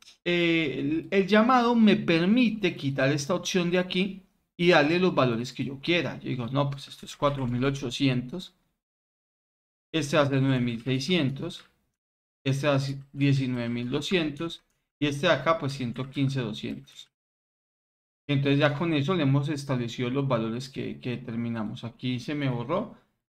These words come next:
Eh, no me permite eso. Mire que en vez de ciento quince mil doscientos me, me, me da sesenta y cinco mil quinientos treinta y cinco. ¿Eso a qué se debe? Eso se debe a que si voy aquí donde dice tipo de dato, es un entero de dieciséis bits.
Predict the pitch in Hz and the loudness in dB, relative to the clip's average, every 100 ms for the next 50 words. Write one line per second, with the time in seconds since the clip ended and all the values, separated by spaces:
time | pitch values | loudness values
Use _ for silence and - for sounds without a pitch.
0 | _ _ _ - 147 143 135 139 143 139 | _ _ _ -2 0 2 2 4 6 6
1 | 143 143 139 135 139 165 165 139 226 208 | 4 2 4 6 4 0 0 0 2 2
2 | 151 151 151 - - 135 135 147 175 139 | 2 -2 -4 -4 0 2 2 0 -2 -4
3 | 151 175 139 131 120 117 131 147 139 147 | -4 -4 -2 -2 -2 -2 -2 -2 -2 -2
4 | 139 139 156 135 123 117 123 120 117 117 | -2 -4 -2 0 0 -2 -2 -2 -2 -4
5 | - - _ - 143 143 135 123 135 127 | -10 -20 _ -6 0 2 0 -2 -2 -2
6 | 117 127 135 139 - 160 180 180 196 - | -2 0 0 0 -4 -6 -4 -2 -2 -2
7 | 208 208 - - _ - _ 156 143 190 | -6 -6 -16 -18 _ -20 _ 0 2 0
8 | 180 160 175 175 139 117 139 151 131 127 | -2 0 2 2 2 0 -2 0 2 2
9 | 139 139 131 127 117 127 135 139 151 139 | 2 0 -4 -2 0 0 -2 -2 2 2
10 | 131 131 - 160 139 180 190 143 - 185 | 2 -4 -6 -6 -2 2 4 4 2 -8
11 | - _ _ _ _ 143 139 165 156 143 | -10 _ _ _ _ 0 2 2 0 0
12 | 147 147 139 120 117 113 110 175 202 - | 0 2 2 2 -2 -2 -2 -2 -4 -8
13 | - | -20